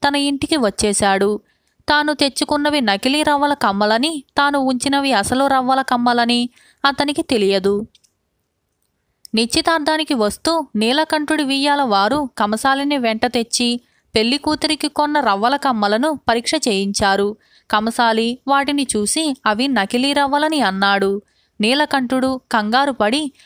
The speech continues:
"ముకుందుడు కొన్న రవ్వల కమ్మల లాంటివే నేను కొన్నాను, కావాలంటే వాటిని పరీక్షించండి" అని అన్నాడు.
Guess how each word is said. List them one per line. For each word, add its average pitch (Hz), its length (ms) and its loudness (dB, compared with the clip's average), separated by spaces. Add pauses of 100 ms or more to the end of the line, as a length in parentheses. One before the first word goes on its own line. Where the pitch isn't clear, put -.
(140)
"ముకుందుడు 320 460 -2
కొన్న 302 300 0
రవ్వల 240 360 2
కమ్మల 285 380 0
లాంటివే 269 640 0
నేను 254 300 0
కొన్నాను, 202 640 0 (320)
కావాలంటే 269 560 2
వాటిని 240 420 0
పరీక్షించండి" 269 840 -2 (200)
అని 269 200 2
అన్నాడు. 196 580 0